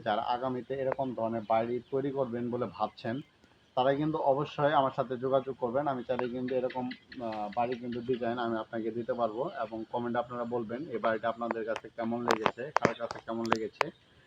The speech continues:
এটা কিন্তু সকলে আপনাদের <clears throat> মূল্যবান বক্তব্য দিয়ে কিন্তু সাহায্য করবেন। তো বন্ধুরা, এই যে দেখতে পাচ্ছেন, এটা কিন্তু অনেক সুন্দর কিন্তু একটি বাসা তৈরি করেছে। আপনি আপনাদেরকে বাসাটি আরেকবার দেখাচ্ছি, আপনারা ভালোভাবে দেখুন। অনেক সুন্দর কিন্তু একটি,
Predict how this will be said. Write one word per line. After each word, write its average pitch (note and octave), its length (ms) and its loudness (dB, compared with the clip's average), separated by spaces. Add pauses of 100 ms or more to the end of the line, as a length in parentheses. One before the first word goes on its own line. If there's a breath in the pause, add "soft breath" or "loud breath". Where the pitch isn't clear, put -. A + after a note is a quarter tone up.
(140 soft breath)
এটা C#3 200 0
কিন্তু D#3+ 260 2
সকলে C#3+ 400 2
আপনাদের C#3+ 440 2 (560)
<clears throat> D3+ 360 4
মূল্যবান C#3+ 380 8
বক্তব্য C3+ 360 0
দিয়ে B2+ 180 2
কিন্তু A#2 240 -4 (120)
সাহায্য A#2+ 360 2
করবেন। G#2 320 -6 (1300)
তো C3+ 60 0
বন্ধুরা, D#3+ 300 4
এই D3 100 6
যে D3 80 4
দেখতে C#3+ 240 2
পাচ্ছেন, B2+ 340 0 (120)
এটা A#2+ 200 0
কিন্তু A#2+ 260 0 (100)
অনেক A#2 180 2
সুন্দর B2+ 280 0
কিন্তু A2+ 200 -2
একটি G#2 140 -4
বাসা A2+ 240 0
তৈরি A2 200 -4
করেছে। G#2 380 -4
আপনি A#2+ 260 -6 (220)
আপনাদেরকে A2+ 580 -4
বাসাটি A2 340 -2
আরেকবার A2 420 0
দেখাচ্ছি, A2 500 -4
আপনারা A2 260 -8
ভালোভাবে G#2+ 560 -6
দেখুন। A#2 300 -6 (600)
অনেক C3 260 2
সুন্দর D3+ 380 0
কিন্তু C3 320 -6 (200)
একটি, B2+ 260 -8